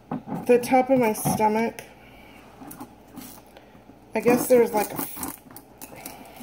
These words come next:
a door or a flap or hell, I don't know. Um,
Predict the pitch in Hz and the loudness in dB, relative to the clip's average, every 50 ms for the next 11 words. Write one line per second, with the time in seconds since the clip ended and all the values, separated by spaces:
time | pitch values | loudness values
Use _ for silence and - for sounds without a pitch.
0 | - - - - 202 - - - - - - - - 226 226 226 233 233 226 226 | -20 -12 -10 -10 -10 -10 -12 -20 -20 -20 -16 -4 0 4 4 6 6 6 6 6
1 | 208 190 185 175 190 - - 254 269 240 220 220 220 220 226 226 226 220 - 185 | 4 4 2 0 -4 -4 -4 -4 -2 0 2 4 6 6 6 6 4 0 -4 -6
2 | 185 185 190 - - - - - - 214 208 202 196 190 190 180 180 170 170 - | -6 -8 -10 -14 -18 -20 -18 -10 -6 -4 -2 -2 -2 -2 -2 -4 -4 -6 -8 -10
3 | 175 175 165 - - - - - - - - - - - - - - - - _ | -10 -12 -14 -16 -18 -18 -18 -18 -16 -14 -16 -16 -16 -18 -20 -20 -20 -20 -20 _
4 | _ _ - - _ _ - 226 220 214 214 208 202 196 196 190 196 196 196 | _ _ -20 -20 _ _ -8 -6 -6 -6 -6 -6 -8 -10 -10 -10 -10 -12 -12